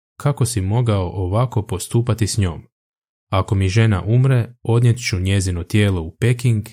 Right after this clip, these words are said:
i žaliti se.” Mnogi policajci izašli su iz svojih ureda kad su me čuli. Ravnatelj policije bio je prestravljen i pokušao je pobjeći. Zhang,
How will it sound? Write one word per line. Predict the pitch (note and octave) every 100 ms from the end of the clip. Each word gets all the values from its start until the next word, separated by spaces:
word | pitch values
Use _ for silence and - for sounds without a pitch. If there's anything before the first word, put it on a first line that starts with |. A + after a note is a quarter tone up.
| _
i | A2+ G#2 G#2+
žaliti | G#2+ F#2+ F2+ -
se.” | - - - _ _ _ _ _ _ _ _ _ -
Mnogi | A2 D3+ D3
policajci | A#2 G2 - A2+ B2 - G2
izašli | G2 A2+ A2 - F#2
su | - F2
iz | -
svojih | - G#2 F2+
ureda | G#2+ A#2 B2 A2 G2
kad | - F#2
su | F#2+
me | F#2
čuli. | - F2 C#2+ _ _ _ _ -
Ravnatelj | F#2+ G2+ F#2+ F#2 F2+
policije | - F#2+ G#2 - A#2+ A2+
bio | G2 G2 F#2
je | E2 -
prestravljen | G2+ A2 - A#2 A2+ A2 G#2+ -
i | G#2 G2+
pokušao | G#2 A2 G#2+ - G2+
je | G2+ -
pobjeći. | G2 F2 D2 - - - _ _ _ _ _ _ _ - F#2
Zhang, | G2+ F#2+ A#2+